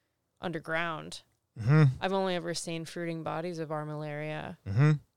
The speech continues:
Speaker 1: like, in trunks of trees that were obviously fucking dead. You know what I
Speaker 2: Yeah.
Speaker 1: mean? I've never, I didn't even think that it could
Speaker 2: Well,
Speaker 1: do that.
Speaker 2: you know, Armillaria, and you'll have to excuse me, I don't, I, I can't recall the species off the top of my head, but they've,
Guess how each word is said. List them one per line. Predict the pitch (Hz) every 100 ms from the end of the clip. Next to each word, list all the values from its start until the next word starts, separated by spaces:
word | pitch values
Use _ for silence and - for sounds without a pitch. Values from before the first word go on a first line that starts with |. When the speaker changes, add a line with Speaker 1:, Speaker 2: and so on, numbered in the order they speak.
| _
Speaker 1:
like, | 160 156
in | - 170
trunks | 147 175 160 -
of | 151
trees | 139 165 143
that | 143
were | 147 160 _
obviously | 165 156 151 143 143
fucking | - - - 156
dead. | - -
You | - 180
know | 156
what | 151
I |
Speaker 2:
Yeah. | 156
Speaker 1:
mean? | - 175 -
I've | 175
never, | 160 165 156 156 -
I | - 156
didn't | 151 160
even | 156 151
think | 165 175
that | 170
it | 160
could | -
Speaker 2:
Well, | 147 156 _
Speaker 1:
do | - 156
that. | 127 - _
Speaker 2:
you | 147
know, | 127 117
Armillaria, | 151 160 135 139 123
and | 120
you'll | 123 123
have | 123
to | 120
excuse | - 127 117
me, | 117
I |
don't, | 113 113 113 -
I, | 113 95 _
I | 120
can't | 113 123 117
recall | 113 113 110
the |
species | 104 120 110 117
off | 107 101
the |
top | 113 107
of |
my | 107
head, | 104 139 113
but | 110
they've, | 120 110